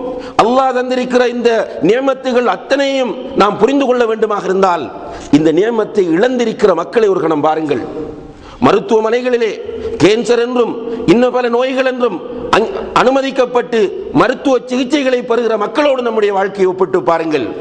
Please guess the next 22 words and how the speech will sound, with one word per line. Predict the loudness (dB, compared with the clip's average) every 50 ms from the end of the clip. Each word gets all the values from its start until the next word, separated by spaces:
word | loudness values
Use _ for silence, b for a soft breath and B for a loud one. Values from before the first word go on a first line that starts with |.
| -10 -10 -12 -14 -16 -18 B B B B B
அல்லது | 0 2 4 4 2 2 2 2 0 0 -2 -4 -10 -8
சில | 0 2 2 2
மனநோய் | 4 0 0 0 0 0 2 0 2 0
மருத்துவமனைகளிலே | 0 0 -2 -2 2 0 2 2 2 0 0 0 0 2 2 0 0 -2 -4 -8 -12 -12 -10 -10 B B B B B
தங்களுடைய | 2 2 4 4 2 2 2 2 0 2
மூளைகளை | 2 2 2 2 2 2 2 0 0
இழந்து | 0 0 -2 -2 0 0 0 0 0 -2 -8 -10 B B B B
புத்தி | 2 2 2 2 0 0 2 2
சுவாதீனம் | 2 2 2 2 0 0 0 0 0 0
இல்லாமல் | 0 0 0 0 0 0 0 -4 -4
பைத்தியக்காரர்களாக | -4 -2 -2 -2 -2 -2 0 0 2 2 2 0 0 0 0 0 0 0 0 0 0
இருக்கக்கூடிய | 0 -2 0 0 0 0 0 0 0 0 2 0
மக்களோடு | 0 -2 -2 0 0 2 2 2 0 0 -2 B B B B
நம்மை | 0 2 2 2 0
ஒப்பிட்டு | 0 0 -4 -4 -2 -2 -2 0
பாருங்கள். | 2 0 0 0 -2 -2 -2 -4 -4 -8 -10 B B B B
அவர்களும் | B 2 2 2 2 2 0 0 0 0
ஒரு | 0 0 0 0 0
தாய்க்கும் | 0 0 0 -2 -4 -4 -4 -4 -2
தந்தைக்கும் | -2 0 0 0 -2 -2 -2 -2 0
பிறந்தவர்கள் | 2 0 0 0 0 -2 0 0 0 0
தான், | 0 0 -2 -4